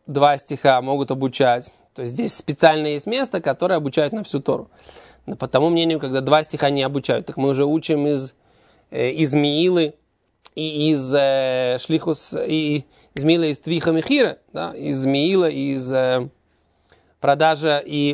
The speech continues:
м, э, зарезания. Нам не нужно тогда, получается, вот этот кусок в, э, в Шхут и Хуц, зарезать ба-, вне храма, нам этот кусок в конце стиха не нужен. Тогда что оттуда будем учить? Гемара говорит, мы оттуда выучим ещё три закона.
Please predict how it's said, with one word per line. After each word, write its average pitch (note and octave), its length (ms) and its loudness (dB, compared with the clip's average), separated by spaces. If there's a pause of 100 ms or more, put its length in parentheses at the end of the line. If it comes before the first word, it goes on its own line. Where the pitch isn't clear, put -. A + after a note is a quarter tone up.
(120)
м, C3+ 560 -6
э, B2+ 260 0
зарезания. D3+ 640 0 (440)
Нам C#3 200 -2
не C#3+ 80 0
нужно G#3+ 340 0
тогда, C#3 360 -4
получается, D3 420 -2
вот D3 60 -6
этот D3 200 -6
кусок G#3+ 400 2
в, - 200 -8
э, C3+ 340 2
в - 80 -16
Шхут F#3 280 -2
и G3+ 40 4
Хуц, E3+ 380 -2 (500)
зарезать D3+ 560 0
ба-, D3+ 460 0
вне E3+ 300 0
храма, A#3+ 360 -2
нам F#3 180 0
этот G3 300 -6
кусок - 520 2
в - 80 -18
конце E3+ 420 2 (220)
стиха G#3+ 400 4
не F3+ 180 2
нужен. F3+ 360 -4 (840)
Тогда C#3 220 -2
что D#3 160 2
оттуда C#3+ 240 -4
будем C3 220 0
учить? G#3+ 200 -6
Гемара F3 300 0
говорит, A3+ 240 0
мы G#3 80 0
оттуда G3 220 -2
выучим G3 320 0
ещё E3+ 280 0
три D#3 220 -4
закона. C#3+ 440 -4